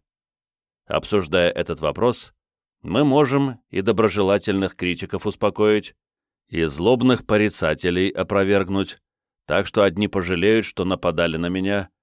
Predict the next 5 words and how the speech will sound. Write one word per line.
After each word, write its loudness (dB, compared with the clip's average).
а -6
другие -2
порадуются, 0
что -4
научились. -4